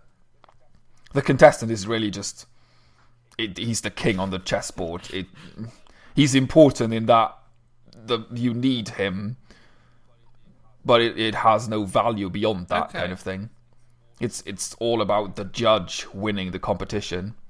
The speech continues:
Speaker 2: Okay, interesting.
Speaker 1: Which is just
Speaker 2: Not, not the show I thought it was.
Speaker 1: No, it, it's, it's not what I, I watched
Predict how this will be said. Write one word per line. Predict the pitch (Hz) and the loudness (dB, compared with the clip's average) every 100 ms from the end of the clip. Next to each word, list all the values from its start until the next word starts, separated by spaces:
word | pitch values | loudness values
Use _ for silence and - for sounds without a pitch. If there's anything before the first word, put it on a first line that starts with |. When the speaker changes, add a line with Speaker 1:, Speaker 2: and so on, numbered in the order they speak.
| - | -12
Speaker 2:
Okay, | - 254 - 175 208 240 | -8 -6 -6 -8 -8 -12
interesting. | 240 208 147 - 104 98 - _ - - | -14 -12 -12 -12 -14 -14 -20 _ -20 -2
Speaker 1:
Which | 143 143 | 2 4
is | 147 143 | 4 2
just | 156 135 - - - - - | 2 2 -2 -10 -16 -20 -12
Speaker 2:
Not, | 180 190 - | -8 -6 -6
not | 180 190 | -6 -6
the | 165 | -6
show | - 175 | -4 -2
I | 175 | -2
thought | 170 196 | -4 -6
it | 151 | -6
was. | 98 - - - _ _ _ _ _ - _ - - _ - | -6 -10 -14 -20 _ _ _ _ _ -20 _ -20 -20 _ -4
Speaker 1:
No, | 165 165 147 131 131 | 6 8 8 6 0
it, | 156 165 | -2 -2
it's, | 170 - - _ - - - - - - - | -4 -6 -10 _ -20 -20 -20 -20 -20 -20 -4
it's | 185 233 | 0 8
not | 214 | 10
what | 180 170 | 10 8
I, | - 165 | 8 6
I | 160 | 8
watched | 165 151 143 - | 6 4 2 -8